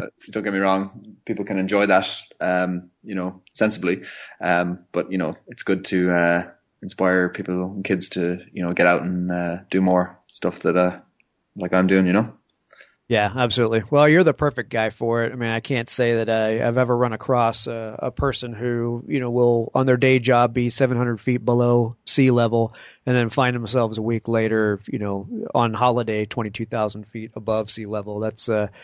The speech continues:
Speaker 1: that's a pretty, uh, big range for somebody to exist in as a
Speaker 2: <laughs>
Speaker 1: human being. <laughs> So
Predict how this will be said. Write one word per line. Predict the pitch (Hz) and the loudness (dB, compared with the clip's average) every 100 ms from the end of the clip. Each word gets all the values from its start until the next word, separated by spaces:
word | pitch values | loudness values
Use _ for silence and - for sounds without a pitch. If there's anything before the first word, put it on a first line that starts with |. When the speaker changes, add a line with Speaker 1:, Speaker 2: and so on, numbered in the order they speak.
| - - - | -20 -20 -4
Speaker 1:
that's | 120 - | -2 0
a | |
pretty, | - 147 143 139 131 123 120 113 113 | 2 4 4 4 4 2 2 2 0
uh, | 117 | 0
big | 143 160 135 135 123 | -2 -4 0 2 2
range | 117 123 120 113 104 | 2 2 2 -2 -4
for | 113 | -4
somebody | - 120 107 104 | -2 0 -2 -2
to | - 110 101 98 | -2 0 0 0
exist | 104 101 98 104 - 113 | -4 -4 0 0 0 -4
in | 98 | -2
as | 117 - | -2 -4
a | 104 | -4
Speaker 2:
<laughs> | |
Speaker 1:
human | 117 104 92 | -6 -6 -4
being. | 104 98 87 | -2 -2 -4
<laughs> | - | -6
So | - - - 156 - | -6 -4 0 2 4